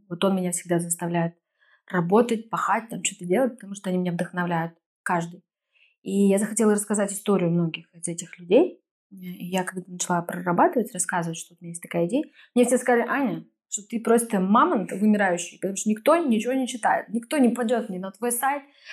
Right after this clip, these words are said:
как ты туда придешь, ну, в общем, куча мне каких-то вещей наговорили, про которые я даже не подумала».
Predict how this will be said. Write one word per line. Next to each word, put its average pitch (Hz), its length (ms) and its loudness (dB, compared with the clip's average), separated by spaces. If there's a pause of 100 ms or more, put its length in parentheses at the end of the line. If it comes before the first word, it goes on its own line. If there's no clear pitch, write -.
(120)
как 240 200 0
ты - 80 -18
туда 226 220 4
придешь, 233 360 2
ну, 233 80 -6
в 220 40 -8
общем, 214 180 0
куча 240 240 2
мне 208 140 6
каких-то 214 400 -2
вещей 226 320 2
наговорили, 220 540 2
про 208 160 0
которые 208 320 2
я 202 80 0
даже 208 100 0
не 208 80 2
подумала». 247 500 4